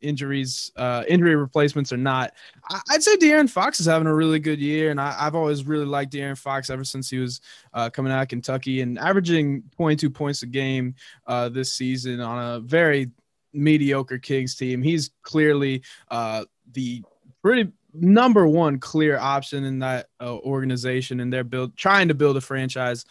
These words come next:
around that man. And I, I think he showed a lot of improvement and a lot of, uh, humility as this young leader of a struggling team this year. So I, I would have liked to have seen, uh, De'Aaron Fox make the game, and as well as, like, someone like Chris Middleton, who's been an all-star in the past, and he's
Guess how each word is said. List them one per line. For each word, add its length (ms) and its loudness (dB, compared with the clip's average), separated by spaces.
around 300 -2
that 180 -2
man. 320 -4
And 100 -4
I, 220 -4
I 140 4
think 280 -2
he 200 -4
showed 260 2
a 60 -2
lot 160 2
of 100 -2
improvement 640 -2
and 100 -4
a 20 -6
lot 220 -2
of, 180 -6
uh, 180 -8
humility 720 2
as 300 -2
this 200 -6
young 300 0
leader 460 0
of 240 -6
a 80 -10
struggling 500 -6
team 260 -4
this 200 -8
year. 140 -6
So 140 -6
I, 120 4
I 160 2
would 160 4
have 80 4
liked 240 2
to 80 -2
have 100 -2
seen, 400 -4
uh, 200 0
De'Aaron 300 0
Fox 320 -4
make 160 -6
the 80 -20
game, 460 -2
and 400 -4
as 180 -4
well 220 2
as, 160 2
like, 240 0
someone 260 -2
like 140 -2
Chris 260 -6
Middleton, 440 -6
who's 160 -4
been 160 0
an 80 2
all-star 340 0
in 80 -2
the 60 -6
past, 440 2
and 280 -4
he's 400 -8